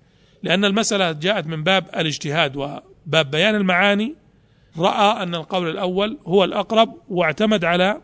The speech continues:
لغة العرب أو الأشهر في لغة العرب، لكنه لم يسقط الأقوال الأخرى، إن لم يسقطها ما يدل على أنها عنده محتملة لكنها ليست مقدمة. القراءات التي ذكر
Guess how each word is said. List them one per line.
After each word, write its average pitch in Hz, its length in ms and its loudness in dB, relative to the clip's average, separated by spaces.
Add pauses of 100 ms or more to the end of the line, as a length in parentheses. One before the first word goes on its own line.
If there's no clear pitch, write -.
(420)
لغة 190 360 2
العرب 156 360 2
أو 147 60 -2
الأشهر 160 380 -6
في 156 100 -8
لغة 170 280 -2 (540)
العرب، 165 320 4 (800)
لكنه 185 460 4
لم 220 200 4
يسقط 185 440 -2
الأقوال 180 680 0 (600)
الأخرى، - 600 -2 (500)
إن 151 60 -4
لم 170 160 2
يسقطها 190 360 -2
ما 180 120 2
يدل 175 180 0
على 151 180 2
أنها 165 560 -4 (420)
عنده 196 320 0
محتملة 196 480 0
لكنها 156 400 -4
ليست 165 440 -6 (380)
مقدمة. 127 460 -4 (180)
القراءات 214 440 2
التي 202 220 -2
ذكر 202 360 -4